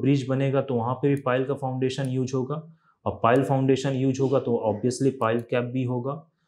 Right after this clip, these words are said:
तो उसका पाइल कैप का बीबीएस हम लोग करेंगे।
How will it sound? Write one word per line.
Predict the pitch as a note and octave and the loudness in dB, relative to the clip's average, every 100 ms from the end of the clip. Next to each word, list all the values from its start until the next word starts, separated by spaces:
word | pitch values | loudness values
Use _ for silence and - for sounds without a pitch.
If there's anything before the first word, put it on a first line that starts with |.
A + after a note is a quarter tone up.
| _ - | _ -14
तो | - - | -6 2
उसका | F3+ E3 - G#3 G3+ | 2 0 0 0 4
पाइल | D3+ C3 C3 | 2 4 2
कैप | C3 A#2 - | 2 0 0
का | C3+ | -2
बीबीएस | A2+ G2+ G#2 G#2+ G#2+ | 0 0 0 0 -2
हम | G2 | -4
लोग | A2+ - | -4 -2
करेंगे। | F#2 F2+ E2+ F2 | -6 -6 -8 -12